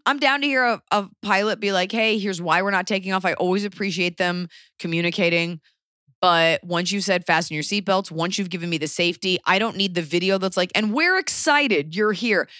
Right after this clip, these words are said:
No, you're fucking not. If you were excited that we were here, you'd pay your employees a proper wage and get enough of them working so you're not losing bags every time someone checks in for a regional flight.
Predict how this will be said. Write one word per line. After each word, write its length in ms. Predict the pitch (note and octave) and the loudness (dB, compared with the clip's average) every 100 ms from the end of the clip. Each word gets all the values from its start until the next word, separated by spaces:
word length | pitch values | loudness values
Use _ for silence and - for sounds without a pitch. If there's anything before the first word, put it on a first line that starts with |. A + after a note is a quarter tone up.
| - G#3+ | -12 0
No, 180 | C#4+ | 2
you're 180 | F#4+ F4+ | 4 0
fucking 600 | A3 - A#3 - G#3 F#3 | -2 2 2 2 -2 0
not. 240 | E3 F3+ G3 | 2 2 2
If 100 | A#3 | 0
you 100 | A#3+ | 0
were 60 | |
excited 720 | A#3 - D#4+ D#4 E4+ B3 G3+ - - - | 0 0 2 4 4 2 2 -6 -8 0
that 120 | G#3+ | 0
we 100 | A#3 | 0
were 100 | G#3+ | -2
here, 220 | A3+ C#4 | 2 2
you'd 280 | B3 A3 F#3+ | 2 -2 -2
pay 180 | G#3 B3+ | 0 2
your 180 | B3+ G3+ | 2 0
employees 400 | - B3 C4 G3+ | 0 0 2 0
a 40 | |
proper 440 | - A#3 A#3 G#3+ | 0 2 2 0
wage 320 | G3 A3 A#3+ G#3 | 2 2 2 0
and 100 | G3 | 0
get 140 | G#3+ | 0
enough 340 | G3 G3 A3 | 0 0 0
of 80 | A3+ | 0
them 160 | G3+ F3+ | -2 0
working 500 | G3 C4 G#3 E3 E3+ - - | 2 2 2 -2 -2 -10 -4
so 100 | A#3 | 0
you're 80 | A#3 | 0
not 140 | G3 | 0
losing 400 | G3 A#3+ A3+ G#3 | 0 0 0 -4
bags 580 | C#3 G3+ A#3+ B3+ G3+ - - - | 0 2 4 2 0 -6 -16 -4
every 220 | - G#3 A3+ | 0 0 0
time 180 | A3 | 0
someone 360 | G#3+ A#3 G#3+ G#3 | 0 0 -2 -2
checks 280 | - A3 - | 0 0 -2
in 180 | A#3 G#3+ | -4 -2
for 180 | G#3+ | 0
a 80 | F#3 | 0
regional 460 | F3+ C4+ D4 D#4 F#3+ | -2 -4 0 0 0
flight. 400 | - F3+ C#3 | 2 2 2